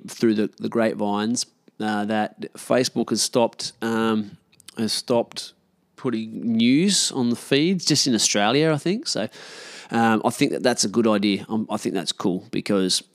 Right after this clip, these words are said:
I believe that, um, social medias, the social media platforms have way too much influence on people, um, and have a very strong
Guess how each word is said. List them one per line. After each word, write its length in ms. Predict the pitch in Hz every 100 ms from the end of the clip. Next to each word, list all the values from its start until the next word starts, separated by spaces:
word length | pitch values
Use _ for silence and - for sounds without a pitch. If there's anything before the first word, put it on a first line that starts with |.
| _ -
I 180 | 117 120
believe 560 | 104 104 101 95 - _
that, 360 | 98 95 92 - _ _ - -
um, 520 | 92 92 92 101 101 - - - -
social 380 | - 113 107 107
medias, 800 | 107 113 117 131 175 190 - - - -
the 160 | 113
social 360 | - 120 117 120
media 340 | 117 117 117
platforms 760 | - 127 - 135 139 165 208 - - - - -
have 160 | 104 101
way 260 | 104 113
too 120 | 117
much 200 | 110 104
influence 440 | 110 101 110 123 -
on 160 | 107
people, 440 | 104 113 110 139 175 - - - -
um, 240 | 104 104 95
and 120 | 101
have 160 | 104
a 60 | 101
very 300 | 98 107 107
strong 480 | - - 107 101